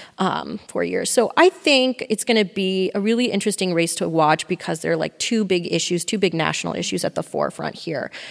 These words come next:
And then also, you know, Beto O'Rourke is good at fundraising. So it's not like it's a candidate who we would kind of expect to underperform in Texas. But, you know, it's also still Texas. So, I, you know, the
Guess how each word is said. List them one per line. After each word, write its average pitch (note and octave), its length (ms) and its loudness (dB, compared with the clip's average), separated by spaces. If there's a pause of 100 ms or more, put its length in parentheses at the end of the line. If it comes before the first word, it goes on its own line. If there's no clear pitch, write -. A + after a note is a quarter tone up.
(140)
And A3+ 140 0
then G3+ 100 4
also, F#3+ 320 2
you G#3 140 2
know, F3 160 4
Beto F#3+ 260 2
O'Rourke F3 560 2
is F3+ 180 -4
good E3+ 160 0
at F#3 100 2
fundraising. G3 640 4
So G3 120 -2
it's F3+ 120 -2
not G3+ 200 0
like F3 260 4
it's F#3 120 0
a F3+ 40 2
candidate E3+ 600 2 (320)
who E3 440 2 (160)
we G3+ 120 4
would F#3+ 100 0
kind G3 160 2
of E3 80 0
expect E3 400 0
to - 140 -2
underperform E3 840 0 (400)
in E3 140 0
Texas. - 520 -4
But, - 280 -2
you F#3 80 -4
know, F#3 80 -2
it's F#3 100 -4
also G3+ 220 -2
still B3 180 2
Texas. - 400 0
So, E3+ 300 4
I, E3 60 0
you E3+ 80 2
know, E3 120 -2 (440)
the F3+ 120 -6